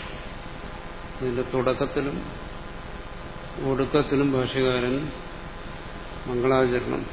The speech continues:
ചെയ്തിട്ടുണ്ട്. എന്നുവെച്ചാൽ മംഗളരൂപത്തിൽ ശ്ലോകങ്ങൾ എഴുതിയിട്ടുണ്ട്. അത് ഈ ഉപനിഷത്തിന് മാത്രമുള്ള ഒരു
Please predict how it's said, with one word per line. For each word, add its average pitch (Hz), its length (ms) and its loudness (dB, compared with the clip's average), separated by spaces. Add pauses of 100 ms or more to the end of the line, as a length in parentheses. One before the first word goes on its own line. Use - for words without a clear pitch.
(100)
ചെയ്തിട്ടുണ്ട്. 135 440 -4
എന്നുവെച്ചാൽ 131 340 -2
മംഗളരൂപത്തിൽ 135 920 4
ശ്ലോകങ്ങൾ 127 560 0
എഴുതിയിട്ടുണ്ട്. - 640 -6 (4000)
അത് 135 240 4
ഈ 139 160 8
ഉപനിഷത്തിന് 135 540 4
മാത്രമുള്ള 135 500 4
ഒരു 127 80 -2